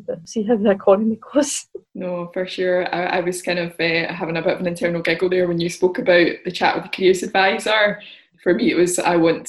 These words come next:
Speaker 2: to, I want to become a performer, you know, I want to, I want to, I want to be a dancer." That got met with, "Well, you can't study that in Scotland." And at the time, you couldn't, you couldn't get a degree in dance in
Speaker 1: Mm.
Speaker 2: Scotland.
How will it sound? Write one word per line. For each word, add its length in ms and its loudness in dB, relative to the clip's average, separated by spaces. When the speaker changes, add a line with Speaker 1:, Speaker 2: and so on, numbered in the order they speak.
Speaker 2:
to, 320 0
I 40 -6
want 160 -2
to 40 -14
become 220 -6
a 80 -4
performer, 560 2
you 100 2
know, 120 0
I 40 -2
want 180 -4
to, 220 -14
I 60 -4
want 200 -6
to, 220 -6
I 60 -10
want 120 -8
to 60 -20
be 80 -6
a 80 -6
dancer." 720 -2
That 180 0
got 160 0
met 220 2
with, 260 -2
"Well, 300 4
you 100 -10
can't 320 0
study 400 -2
that 300 2
in 60 -6
Scotland." 600 0
And 80 -2
at 100 0
the 60 -4
time, 400 2
you 180 -8
couldn't, 400 0
you 140 -12
couldn't 220 -6
get 180 -2
a 140 -6
degree 240 0
in 100 -2
dance 380 -2
in 80 0
Speaker 1:
Mm. 80 0
Speaker 2:
Scotland. 560 -6